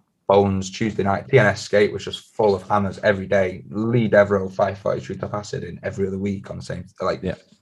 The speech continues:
Speaker 1: on different obstacles down at that park. Like, it was just fucking mental. So that was a massive aspiration anyway.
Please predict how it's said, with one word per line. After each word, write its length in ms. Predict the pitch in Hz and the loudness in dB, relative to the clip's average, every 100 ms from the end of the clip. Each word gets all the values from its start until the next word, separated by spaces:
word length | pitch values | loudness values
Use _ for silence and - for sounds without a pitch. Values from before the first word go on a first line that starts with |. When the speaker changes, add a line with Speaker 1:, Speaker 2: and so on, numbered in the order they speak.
| - | -2
Speaker 1:
on 140 | 101 98 | -2 -2
different 240 | 101 104 | 0 2
obstacles 400 | 104 104 101 92 | 2 0 -2 0
down 200 | 90 95 92 | 2 0 0
at 80 | 78 | -4
that 160 | 87 | 2
park. 180 | 101 85 | 4 4
Like, 220 | 87 - | 2 -2
it 80 | 113 | -2
was 140 | 117 131 | -2 0
just 160 | 135 | 0
fucking 400 | - 151 131 104 | 2 2 2 0
mental. 420 | 113 107 - - - | 0 0 -6 -8 2
So 280 | 104 101 101 _ _ _ - | 4 4 0 _ _ _ 4
that 200 | 135 127 | 6 6
was 140 | 107 | 2
a 40 | 110 | 2
massive 460 | 110 117 - 101 | 2 2 2 -4
aspiration 480 | 98 - 98 95 104 | -4 -2 -2 -2 -2
anyway. 340 | 104 92 73 | -2 -2 -4